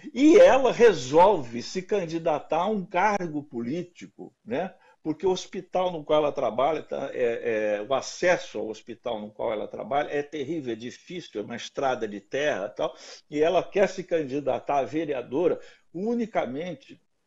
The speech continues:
pra resolver o problema do calçamento, do acesso mais fácil ao hospital. Então, o filme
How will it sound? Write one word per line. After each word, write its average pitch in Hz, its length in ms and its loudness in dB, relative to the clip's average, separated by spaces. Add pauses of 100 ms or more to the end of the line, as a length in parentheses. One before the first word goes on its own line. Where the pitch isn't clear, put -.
(560)
pra 143 160 2
resolver 143 540 4
o 160 100 -2
problema 139 460 -2
do 123 120 -8
calçamento, 135 720 -6
do 143 120 -8
acesso 143 540 -4
mais 147 220 -2
fácil 131 320 -4
ao 143 60 -4
hospital. 107 420 -8
Então, 214 320 0
o 214 60 -6
filme 180 540 -6